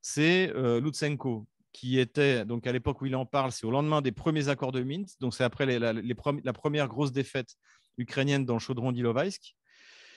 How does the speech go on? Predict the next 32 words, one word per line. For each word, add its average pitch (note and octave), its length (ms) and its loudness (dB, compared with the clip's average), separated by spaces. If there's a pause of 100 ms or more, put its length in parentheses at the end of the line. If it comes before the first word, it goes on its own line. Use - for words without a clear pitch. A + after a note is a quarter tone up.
(280)
On B2 120 0
est D3+ 60 4
en D3+ 80 4
septembre E3 320 -2
deux D3+ 100 2
mille D3+ 140 -2
quatorze. B2+ 600 0
Et, C3+ 320 4
euh, G#2+ 100 0
sur C#3+ 220 -6
sa D3+ 100 0
page B2+ 240 -2
Facebook, C#3 380 -4
celui D#3 340 0
qui C#3 220 -2
est B2+ 340 2 (220)
le A#2+ 240 -2
patron, C#3 540 -2
donc, A#2 180 -4
du G#2+ 100 -6
parti B2 320 -4
de, G2 640 -2
du G2 100 -14
président G#2 480 -6 (220)
Poroshenko A2 520 -4
de G#2 60 -2
l'époque D#3 380 0
et A#2 60 -4
qui - 100 -8
deviendra A#2+ 480 0
procureur C3 460 -2
général A#2 560 -2